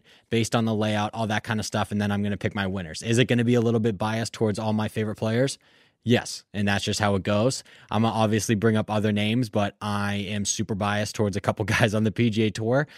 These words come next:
We are a very pro Rory McIlroy podcast, so if,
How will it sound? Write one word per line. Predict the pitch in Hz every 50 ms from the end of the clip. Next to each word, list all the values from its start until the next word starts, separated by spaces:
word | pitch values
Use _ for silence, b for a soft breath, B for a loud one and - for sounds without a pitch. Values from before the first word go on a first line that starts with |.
| B B B B B B B B B _ _ _ _ -
We | 123 120 117 113
are | 110 107 107
a | 107 104 101
very | 95 98 107 107 107 101
pro | 87 - - - 117 110 113
Rory | 104 101 104 104 107 101
McIlroy | 104 95 101 - 117 120 123 120
podcast, | - 135 127 127 120 - 147 135 139 139
so | - - 117 107 101 101
if, | 98 90 95 90